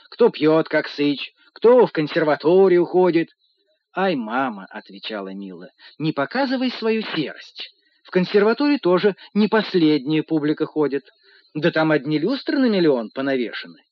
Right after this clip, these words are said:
И давка как за сапогами». Игорь, он вроде как большую свадьбу затевать не собирался.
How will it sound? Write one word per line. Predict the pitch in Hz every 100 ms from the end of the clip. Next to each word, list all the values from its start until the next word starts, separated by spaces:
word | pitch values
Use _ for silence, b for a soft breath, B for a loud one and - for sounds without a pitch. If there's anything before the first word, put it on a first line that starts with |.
| _ _ _ _ -
И | 143
давка | 127 247 262 - 190
как | 196 180
за | 135 165
сапогами». | - 165 160 139 92 - _ _ _ _ _ _ _ _ _ _ _ _ _ _ _ _ _ _
Игорь, | - 240 233 147 98 _ _
он | - 208 240
вроде | 254 254 240
как | 240 208
большую | 226 214 240 240
свадьбу | - 220 208 196
затевать | 208 202 208 208 202
не | 202
собирался. | 196 202 202 151 87 -